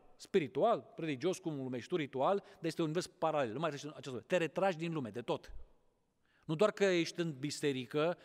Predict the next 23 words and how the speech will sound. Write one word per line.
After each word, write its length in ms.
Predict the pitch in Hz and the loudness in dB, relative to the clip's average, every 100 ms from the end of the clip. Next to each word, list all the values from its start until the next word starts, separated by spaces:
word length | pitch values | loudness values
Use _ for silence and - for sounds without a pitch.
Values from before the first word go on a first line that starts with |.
| - | -12
și 160 | - 147 | -8 -4
trăiești, 640 | 156 160 180 - 160 160 | 0 2 0 -2 -4 0
uh, 200 | 151 135 - - - | 2 0 -8 -20 -6
uh, 160 | 147 127 | -2 0
credința 380 | 147 147 156 135 | 0 0 0 0
ta 360 | 165 160 170 - | 4 2 2 -4
în, 240 | 165 139 | -8 -6
urmând 260 | - 139 143 | -4 -4 -2
niște 240 | 165 151 | 0 0
forme 480 | 139 - - 165 147 | 0 -2 0 2 2
religioase. 560 | 139 131 123 139 110 117 | 0 0 2 2 2 0
Nu, 160 | 165 | 0
aici 160 | 117 127 | -2 -4
te 120 | 120 | -4
retragi 260 | 127 160 135 | -4 -2 -4
de 80 | 127 | -2
tot, 200 | 190 147 | -2 -2
din 100 | 131 | -6
societate, 500 | 123 131 196 - 104 | -10 0 0 0 -4
din 260 | 107 110 151 | -8 -4 0
lume, 200 | 190 113 | 0 -2
din 140 | 120 | -2
tot. 280 | 190 - | -2 -2